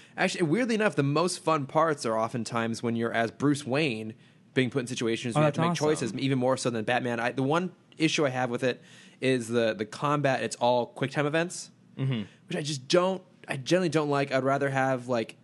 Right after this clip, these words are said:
Speaker 1: you know, a specific button ascribed to specific motion, so at least you know you, like, have to press it rather than that moment, like, "Oh, I gotta think real fast and just try and do exactly what they tell me to do." I don't like those. That's the only issue I've had with it so far. Otherwise, it's great. I'm almost done with episode three of five,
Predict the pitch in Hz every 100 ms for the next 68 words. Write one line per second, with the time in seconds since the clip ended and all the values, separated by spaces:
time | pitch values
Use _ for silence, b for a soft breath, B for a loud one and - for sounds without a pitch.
0 | - 127 113 98 117 - 127 131 135 -
1 | 127 117 120 - 120 120 113 107 120 113
2 | 107 110 117 139 123 - 117 117 117 117
3 | 113 110 101 98 - 123 110 120 131 127
4 | 113 113 113 107 107 107 107 - b b
5 | b _ 185 147 135 131 - 143 120 139
6 | 131 123 120 123 113 - 127 117 117 107
7 | 113 113 98 117 110 107 101 123 117 113
8 | 110 110 101 - B B B B - 143
9 | 180 - 202 208 190 139 135 113 110 101
10 | 92 95 101 92 113 110 104 104 107 127
11 | 123 - 117 127 127 123 113 110 113 107
12 | 101 - - 120 131 127 127 117 110 107
13 | - - - 104 90 87